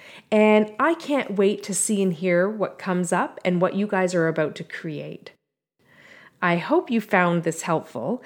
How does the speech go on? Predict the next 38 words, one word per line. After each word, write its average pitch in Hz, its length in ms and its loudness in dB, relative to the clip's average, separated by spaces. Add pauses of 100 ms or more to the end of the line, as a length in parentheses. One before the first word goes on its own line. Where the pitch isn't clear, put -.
(320)
and 190 480 4
if 233 180 2
you 302 80 4
haven't 294 460 2
already, 185 680 0 (240)
please 339 320 4
subscribe 165 580 0
to 165 80 -6
this 165 180 -4
podcast 180 640 -4
so 226 140 -4
that 202 120 0
you 196 100 -2
get 190 200 0
notifications 175 840 -2
on 165 140 -2
the 165 80 -6
future 220 400 -6
ones 160 320 -4
that 170 160 0
are 160 100 0
gonna 160 200 -4
be 151 160 -10
released. - 580 -10 (480)
And 247 160 4
if 262 120 4
you'd 240 120 2
like 285 240 2
to 320 100 -6
reference 226 440 0
back 180 320 0
to - 220 -4
anything 285 340 0
that 202 120 -2
we 185 120 -2
talked 180 340 -6
about 151 280 -4
here, 170 380 -4